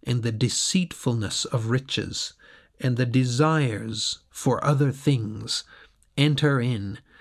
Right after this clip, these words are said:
and choke the word, and it becomes unfruitful." Oh, we need to be so very careful not to let other things drown out the Word of God and make it unfruitful in our lives.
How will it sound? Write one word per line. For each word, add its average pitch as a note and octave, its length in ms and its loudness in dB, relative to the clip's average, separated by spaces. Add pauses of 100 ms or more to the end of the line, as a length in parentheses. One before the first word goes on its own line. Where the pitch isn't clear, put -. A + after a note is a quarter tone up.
(220)
and G#2+ 320 -4
choke - 600 0
the A#2 180 0
word, G#2 520 -4 (440)
and A2+ 180 0
it A2 120 -4
becomes G#2+ 720 -2 (280)
unfruitful." A#2+ 1040 -2 (1400)
Oh, B2+ 220 -2
we B2 100 0
need A#2 180 0
to A#2+ 60 0
be A#2+ 140 2
so B2+ 320 2
very A#2+ 280 2
careful A2 500 -2
not C3 420 0
to - 120 0
let C3 300 2
other C3 320 4
things A2 760 -2
drown C3 580 2
out A#2+ 380 -2 (120)
the A2 140 0
Word A#2 360 2
of G#2+ 140 -2
God A2 500 -2 (300)
and B2 160 -2
make A#2+ 240 0
it - 180 -2
unfruitful B2+ 840 2
in G#2 100 -2
our G2+ 160 0
lives. G#2+ 720 -4